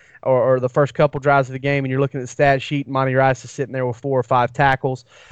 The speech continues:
I don't necessarily think he's gonna be a, uh, you know, a, a Roquan-like fourteen or fifteen tackle for a loss guy from the inside linebacker position. That, that's tough, and, and, and I don't necessarily see that from him.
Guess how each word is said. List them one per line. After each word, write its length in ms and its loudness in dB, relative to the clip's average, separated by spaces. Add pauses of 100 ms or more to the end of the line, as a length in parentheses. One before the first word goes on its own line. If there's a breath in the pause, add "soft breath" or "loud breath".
(120)
I 80 0
don't 300 2
necessarily 580 0
think 240 -6
he's 140 -10
gonna 160 0
be 180 0
a, 180 4 (300 soft breath)
uh, 260 0
you 120 -6
know, 100 4
a, 120 4
a 180 0
Roquan-like 880 2
fourteen 420 -6
or 60 -2
fifteen 420 -6
tackle 340 0
for 140 -2
a 80 4
loss 380 2
guy 240 2
from 140 -10
the 100 -6
inside 340 -2
linebacker 500 -2
position. 520 -6 (400 soft breath)
That, 220 2
that's 320 0
tough, 400 2
and, 240 -4
and, 240 -6
and 140 -2
I 100 0
don't 240 -2
necessarily 400 0
see 240 -6
that 260 4
from 220 2
him. 160 -2